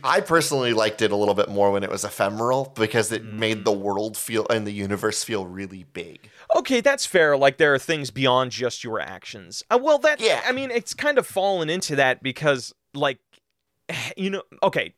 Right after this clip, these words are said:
Speaker 2: I, I don't wanna deter from this too much, but, like, the one time that happened in the Destiny world, what really bothered me is that we were the one to pull the trigger in the you-know-what scene, um,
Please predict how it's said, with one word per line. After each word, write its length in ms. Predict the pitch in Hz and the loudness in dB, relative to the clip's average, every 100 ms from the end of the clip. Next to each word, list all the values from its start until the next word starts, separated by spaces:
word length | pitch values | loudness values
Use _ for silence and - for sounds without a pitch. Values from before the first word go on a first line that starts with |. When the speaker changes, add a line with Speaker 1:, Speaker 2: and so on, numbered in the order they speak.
| - | 0
Speaker 2:
I, 160 | 147 | 0
I 140 | 147 160 | 2 2
don't 120 | 175 | 2
wanna 180 | 185 170 | 2 -2
deter 300 | 143 - 135 | -4 -8 -8
from 160 | 139 | -8
this 140 | 120 - | -12 -12
too 140 | - | -12
much, 260 | 120 110 - | -12 -12 -4
but, 220 | 127 120 | -2 -2
like, 300 | 123 113 _ - | -2 -6 _ -20
the 180 | 127 139 | -6 -6
one 300 | 127 147 160 | 0 0 0
time 420 | 143 147 143 135 | 0 2 2 0
that 200 | 127 - | 0 0
happened 420 | - 120 139 127 | -2 -4 -4 -8
in 180 | - 123 | -10 -8
the 60 | 117 | -2
Destiny 400 | 113 113 - 120 | -2 -2 -4 -6
world, 240 | 123 120 | -2 -2
what 160 | 110 90 | -4 -6
really 200 | 120 113 | -6 -4
bothered 360 | 104 104 127 | -4 -4 -6
me 120 | 131 131 | -10 -10
is 100 | 110 | -4
that 220 | 113 113 | -4 -4
we 140 | 135 | -6
were 140 | 131 127 | -2 0
the 100 | 120 | 2
one 220 | 123 123 | 0 -2
to 80 | 117 | -6
pull 240 | - 123 | -4 -4
the 80 | 110 | -4
trigger 420 | - 117 127 131 | -6 -4 -4 -4
in 200 | 117 117 | -6 -8
the 80 | 110 | -8
you-know-what 640 | 107 120 113 110 110 110 | -8 -6 -4 -2 -2 -2
scene, 400 | - 160 170 180 _ _ _ _ | -6 -8 -10 -12 _ _ _ _
um, 500 | 131 131 113 107 101 | 0 2 2 -2 -14